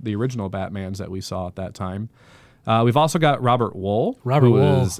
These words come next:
Speaker 1: Alexander Knox.
Speaker 2: He's funny. I like Robert Wuhl. He's a good comedian. You, he, I figured he was the one. You were telling me you hated a character.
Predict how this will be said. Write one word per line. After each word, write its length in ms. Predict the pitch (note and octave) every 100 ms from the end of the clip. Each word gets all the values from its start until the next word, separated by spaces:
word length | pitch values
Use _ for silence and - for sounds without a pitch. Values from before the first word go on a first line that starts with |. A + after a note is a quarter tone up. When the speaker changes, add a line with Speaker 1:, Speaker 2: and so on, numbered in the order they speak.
| -
Speaker 1:
Alexander 580 | F#2+ B2 D3 A2 A#2+ C#3+
Knox. 720 | G#2 E2+ G#2 - - - - -
Speaker 2:
He's 160 | D3+
funny. 320 | - C3 A#2 F2+
I 60 | C3
like 140 | B2
Robert 240 | C3 A#2+
Wuhl. 180 | A2+ A2
He's 140 | B2+ B2
a 20 |
good 120 | B2
comedian. 340 | C3 B2+ B2 G#2+ - - - -
You, 200 | E3 F3+
he, 180 | E3+
I 160 | F#3+ F3+
figured 300 | - A3 F#3+
he 40 | F3
was 120 | D3+
the 80 | D3
one. 260 | D3 C#3 - _ _ _ _ _ -
You 120 | - E3
were 40 |
telling 240 | A3+ A#3+
me 80 | G3+
you 120 | F3+
hated 260 | D3 F#3+ E3
a 60 | C#3
character. 600 | E3 D3+ C#3 B2+ A#2